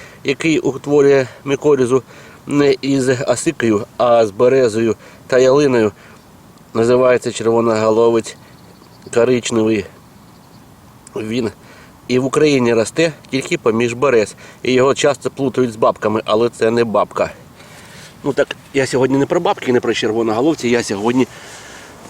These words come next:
знову хочу побалакати, побалакати про бджіл. Всі впевнені, що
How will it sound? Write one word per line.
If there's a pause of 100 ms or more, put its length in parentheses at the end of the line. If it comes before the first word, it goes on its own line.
(180)
знову
хочу (100)
побалакати, (240)
побалакати
про
бджіл. (4000)
Всі
впевнені,
що